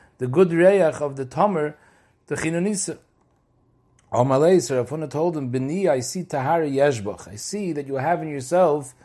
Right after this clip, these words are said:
the element of Tahara, and therefore you smell it. V'lei botel hareach me'etzlecha, Zok Rashi. So it's mashma over here that not the pshat after Churban Beis Hamikdash, these pears don't have a good smell anymore.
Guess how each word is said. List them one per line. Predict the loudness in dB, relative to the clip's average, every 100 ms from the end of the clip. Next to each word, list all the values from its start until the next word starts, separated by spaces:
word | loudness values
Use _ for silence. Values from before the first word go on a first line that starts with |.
| _ _ _ _ _ _ _
the | 2 4 4 2
element | 2 2 -2 -6
of | -10
Tahara, | -2 2 4 2 -4
and | -8 -4
therefore | 2 2 2 -2
you | -2 -4
smell | -6 -2 -2
it. | -4 -12 -20 _ _ _
V'lei | -4 0 0 4
botel | 4 4 0
hareach | -2 0 0 0 -4
me'etzlecha, | -2 0 0 -4 -8 -8
Zok | -8 -6
Rashi. | -4 -4 -8
So | -12
it's | -12
mashma | -8 -8 -6
over | -8 -6
here | -2 0 0
that | -4
not | -4 -4
the | -8
pshat | -2 0 2
after | 0 -4
Churban | -6 -6 -4
Beis | -6 -4
Hamikdash, | -6 -2 -4 -6 -12 -20 -20 _
these | -10 -2
pears | 2 2 2
don't | 2 2
have | 2
a | 0
good | -4 -4
smell | -2 0
anymore. | 0 -2 -6 -8